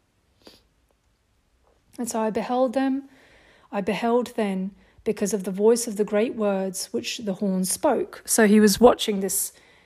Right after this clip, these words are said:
this person, this Antichrist, which was speaking these great blasphemies, right? "I beheld even till the beast was slain and his body destroyed and given to the burning flame."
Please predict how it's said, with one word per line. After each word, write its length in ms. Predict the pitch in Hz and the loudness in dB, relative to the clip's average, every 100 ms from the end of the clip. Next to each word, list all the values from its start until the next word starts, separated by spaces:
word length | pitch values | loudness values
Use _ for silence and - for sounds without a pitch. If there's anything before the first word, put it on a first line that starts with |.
| _ _ | _ _
this 200 | 196 - | -6 -4
person, 800 | - 381 330 - 190 190 269 - - | 0 2 2 0 -4 -4 -4 -6 -12
this 340 | 196 - - | -8 -8 -8
Antichrist, 840 | - 202 196 - - 196 185 233 247 | -6 -4 -4 -8 -8 -4 -4 -4 -6
which 180 | 240 | -8
was 100 | 208 | -6
speaking 480 | - - 190 185 202 | -6 -6 -8 -4 -4
these 200 | 202 185 | -4 -6
great 360 | - 175 185 - | -10 -8 -8 -6
blasphemies, 680 | 202 196 - 196 180 170 185 | -6 -6 -8 -8 -8 -8 -10
right? 300 | 185 240 - - - - _ - | -8 -8 -10 -20 -20 -20 _ -6
"I 120 | 202 | -4
beheld 520 | 190 208 226 226 262 | -4 -2 2 2 2
even 300 | - 226 240 | 0 -2 -2
till 160 | 247 254 | -4 -4
the 80 | 240 | -2
beast 400 | 226 214 214 - | -2 -2 -4 -6
was 120 | 240 | -6
slain 680 | - - 302 294 190 185 | -6 -6 -4 -2 -2 -4
and 180 | 208 196 | -6 -6
his 160 | 196 185 | -6 -6
body 340 | 220 220 254 | -4 -2 -2
destroyed 580 | 254 262 - 190 180 185 | -4 -6 -6 -4 -4 -6
and 200 | - 196 | -6 -6
given 360 | 208 180 180 190 | -4 -4 -4 -6
to 120 | 233 | -8
the 80 | 196 | -8
burning 400 | 180 160 156 170 | -8 -10 -12 -14
flame." 480 | - 240 208 190 | -8 -4 -4 -4